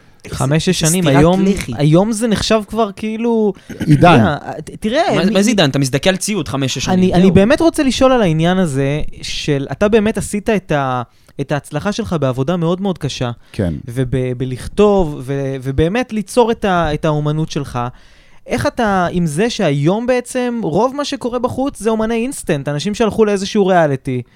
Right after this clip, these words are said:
Speaker 1: עברו שם, עברו איזשהו, אה, טייפקאסט ש-, שחיפשו בריאליטי הזה, ו-,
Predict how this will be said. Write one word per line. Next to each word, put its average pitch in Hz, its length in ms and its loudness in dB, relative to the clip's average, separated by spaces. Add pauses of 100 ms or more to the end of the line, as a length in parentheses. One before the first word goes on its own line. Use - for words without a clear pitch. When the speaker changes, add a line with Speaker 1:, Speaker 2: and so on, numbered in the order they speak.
(320)
Speaker 1:
עברו 190 340 2
שם, 139 400 -2
עברו 170 280 0
איזשהו, 190 440 -2
אה, 165 240 2
טייפקאסט 180 420 -2
ש-, - 60 -2 (320)
שחיפשו - 460 -2
בריאליטי 147 540 0
הזה, 120 280 -6 (520)
ו-, 117 240 -4